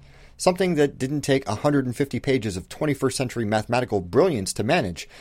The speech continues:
but just a very clever seventeenth century judge who didn't have video games.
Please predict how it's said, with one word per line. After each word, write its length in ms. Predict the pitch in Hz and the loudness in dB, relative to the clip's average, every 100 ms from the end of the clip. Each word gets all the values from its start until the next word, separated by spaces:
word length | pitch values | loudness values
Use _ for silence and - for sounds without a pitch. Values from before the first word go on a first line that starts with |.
| - - | -20 -4
but 120 | 139 | -2
just 300 | - 208 - - | 4 2 2 -2
a 80 | 147 | -2
very 520 | 123 110 202 247 226 | 0 2 4 4 -2
clever 640 | - - 214 214 143 104 | -6 -2 4 6 6 2
seventeenth 520 | - 175 170 147 170 | 2 0 0 -2 -4
century 440 | - 165 - 143 120 | -2 -4 0 0 2
judge 460 | 113 160 85 - - - - - _ | 6 6 6 -4 -14 -20 -20 -20 _
who 300 | - 131 113 110 | -2 0 0 -2
didn't 220 | - 127 120 | -4 -2 0
have 180 | 117 | 0
video 240 | 95 113 78 | 0 0 -2
games. 400 | 71 - - | -8 -14 -14